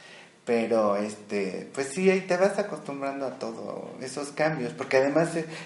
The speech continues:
es placentero a la vez, ¿no? Dices, "Ay, ya, ya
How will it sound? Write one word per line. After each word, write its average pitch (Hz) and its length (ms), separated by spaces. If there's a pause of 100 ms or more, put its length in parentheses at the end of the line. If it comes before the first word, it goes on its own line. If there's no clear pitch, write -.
es 156 120
placentero 160 760
a 156 40
la 139 160
vez, 185 220
¿no? 151 120
Dices, 135 320
"Ay, 170 400 (120)
ya, - 120 (320)
ya 139 80